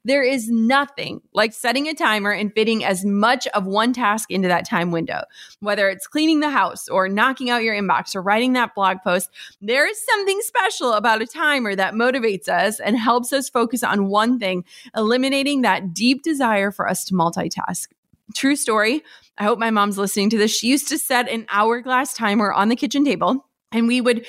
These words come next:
frantically run around the house to clean it. And she would literally tell us, "Jesus is coming, <laughs> Jesus is coming." And we'd run around and clean the house so fast. And I honestly don't even remember what she did after the timer ran out. She probably had us, like, pray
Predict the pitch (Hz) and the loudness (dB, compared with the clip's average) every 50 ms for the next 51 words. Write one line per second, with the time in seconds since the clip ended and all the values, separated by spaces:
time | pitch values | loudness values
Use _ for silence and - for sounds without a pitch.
0 | - - - - - - - 254 262 277 320 339 339 294 320 349 320 254 240 247 | -14 -20 -18 -20 -12 -6 -4 -2 0 0 -2 -2 -4 -2 -2 0 0 0 0 0
1 | 240 240 233 226 226 226 - 214 202 202 208 - - 202 - - 226 214 196 180 | 0 2 0 0 0 0 0 0 0 0 -2 -2 -6 -4 -2 0 2 2 2 2
2 | - - 220 214 - - - - - - 294 254 254 262 220 226 220 220 240 233 | 2 2 2 2 0 -6 -10 -6 -2 0 2 2 2 0 0 0 2 2 2 2
3 | - 330 302 320 330 311 - 302 208 185 185 185 185 - - - - _ - 190 | 2 0 0 0 0 0 2 2 2 4 2 0 -2 -6 -12 -18 -18 _ -6 -2
4 | 196 330 453 440 349 381 320 330 427 403 - - - 294 285 277 254 233 302 269 | 0 2 2 2 0 0 2 2 0 0 0 0 0 2 2 2 0 0 0 0
5 | - 381 359 - - 427 381 285 392 392 302 - - 269 220 233 240 247 240 320 | 0 -2 -2 0 0 0 0 0 0 -2 -2 -2 -2 -2 0 0 0 -2 -2 -2
6 | 466 453 370 - - 269 294 285 294 311 254 254 233 214 269 330 370 403 453 440 | -2 -2 -2 -2 0 0 2 2 2 2 0 0 -2 -2 -2 0 0 0 -2 -2
7 | 370 339 320 320 339 311 262 277 285 - - 381 339 330 330 403 392 359 254 262 | 0 0 0 0 -2 -4 -6 -6 -4 -2 0 2 2 2 2 0 2 2 2 0
8 | - - - 262 247 269 294 - 269 220 208 233 226 - - - 262 247 226 - | -2 -2 -2 -2 0 0 0 0 0 0 0 0 -4 -6 -4 -2 -2 -2 0 0
9 | 220 220 214 - 226 254 320 392 403 427 415 302 285 247 240 247 277 269 254 226 | 0 0 0 0 0 0 0 0 0 0 2 2 2 2 2 0 0 2 2 2
10 | 214 208 196 196 214 226 202 196 220 190 - - - 247 214 185 190 208 202 202 | 0 0 0 0 0 2 2 2 0 0 0 -2 0 0 0 2 0 0 0 0
11 | 196 - 160 202 202 202 - 208 202 214 214 214 240 180 180 196 208 220 233 240 | 0 2 2 2 2 2 0 -2 -2 0 0 0 0 0 0 -2 -2 -2 0 0
12 | 247 254 262 269 254 233 - 285 220 - 294 330 311 339 277 277 254 269 262 185 | 0 2 0 0 -2 -2 -4 -6 -2 0 2 2 2 0 0 -2 -2 0 0 2
13 | 175 180 208 - 196 190 170 175 - - - 214 190 190 190 196 196 | 2 0 0 0 0 0 -2 -2 -8 -10 -4 -2 0 0 0 0 -2